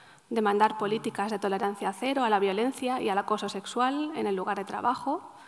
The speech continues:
compartir el trabajo doméstico y las tareas de cuidados en condiciones de igualdad y exigir una representación igualitaria de las mujeres en los órganos de decisión de empresas.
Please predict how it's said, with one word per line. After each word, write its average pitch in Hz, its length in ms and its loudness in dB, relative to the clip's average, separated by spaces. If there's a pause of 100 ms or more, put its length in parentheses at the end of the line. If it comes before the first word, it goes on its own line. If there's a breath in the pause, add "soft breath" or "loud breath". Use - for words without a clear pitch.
(360 loud breath)
compartir 214 480 2
el 208 120 2
trabajo 185 380 2
doméstico 247 680 0
y 254 60 2
las 190 200 2
tareas 214 400 0
de 208 100 -2
cuidados 208 680 2 (100)
en 220 120 0
condiciones 208 560 0
de 202 140 -2
igualdad 233 600 0 (440 loud breath)
y 285 180 2
exigir 262 580 -4
una 240 200 2
representación 226 840 -2
igualitaria 220 680 0
de 220 80 2
las 208 180 0
mujeres 214 520 -4
en 240 100 2
los 208 140 0
órganos 214 560 -2
de 220 120 -4
decisión 208 840 -4
de 202 80 -2
empresas. - 800 -8